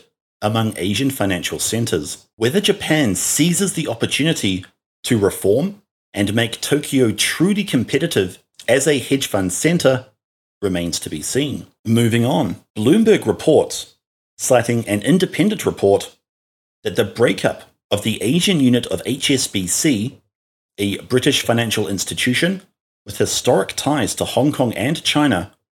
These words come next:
could unlock up to twenty-six point five billion U S dollars in shareholder value, a fifth of its current market value, with other scenarios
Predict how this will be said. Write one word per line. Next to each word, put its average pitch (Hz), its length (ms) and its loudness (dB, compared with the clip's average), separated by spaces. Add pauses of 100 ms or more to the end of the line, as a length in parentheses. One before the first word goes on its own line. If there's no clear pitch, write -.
(460)
could 180 260 2
unlock 143 460 2 (100)
up 113 140 -4
to 110 120 -4 (100)
twenty-six 165 760 0
point - 340 -4
five 131 680 -4
billion 143 440 4
U 113 300 0
S 175 160 -2
dollars 104 560 2 (300)
in 143 140 2
shareholder 92 560 0
value, 101 420 -2 (840)
a 98 80 0
fifth - 460 -2 (400)
of 110 100 2
its - 180 -2
current 139 440 -2
market 85 340 -6
value, 101 440 0 (1000)
with - 160 -2
other 131 240 2
scenarios 131 960 0